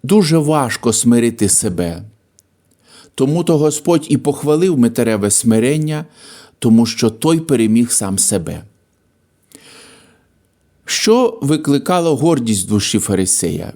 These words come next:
Він порівнював себе з грішниками, грабіжниками, неправедними, перелюбниками, митарями.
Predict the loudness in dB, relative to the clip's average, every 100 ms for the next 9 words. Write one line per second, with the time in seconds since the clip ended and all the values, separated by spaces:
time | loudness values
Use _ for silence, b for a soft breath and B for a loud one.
0 | -2 0 0 0 0 0 0 0 0 0
1 | -2 0 0 0 -4 -4 0 2 2 0
2 | 0 0 0 0 0 0 0 0 0 0
3 | 0 -2 -2 0 2 0 -2 -2 0 0
4 | -2 -2 -4 -4 -10 B B B B B
5 | 0 2 2 2 2 2 2 0 -2 -2
6 | 0 0 0 0 0 0 -2 -2 -4